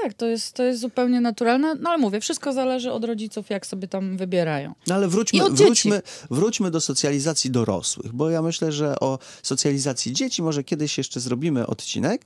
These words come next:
Speaker 1: Może Vincent opowie.
Speaker 2: Albo Vincent wam opowie, jak to,
Speaker 1: Mm.
Speaker 2: jak to jest. Natomiast,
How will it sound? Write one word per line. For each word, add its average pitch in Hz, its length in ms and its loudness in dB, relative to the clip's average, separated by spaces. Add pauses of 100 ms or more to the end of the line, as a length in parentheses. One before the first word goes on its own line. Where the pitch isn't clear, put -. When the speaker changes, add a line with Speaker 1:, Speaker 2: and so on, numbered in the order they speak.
(400)
Speaker 1:
Może 165 300 -2
Vincent 180 500 -4
opowie. 160 420 -4
Speaker 2:
Albo 120 240 2
Vincent 127 400 0
wam 117 160 0
opowie, 120 400 0
jak 107 180 0
to, 110 180 -2
Speaker 1:
Mm. 117 120 0
Speaker 2:
jak 107 180 0
to 98 120 -2
jest. 165 340 2
Natomiast, 160 680 0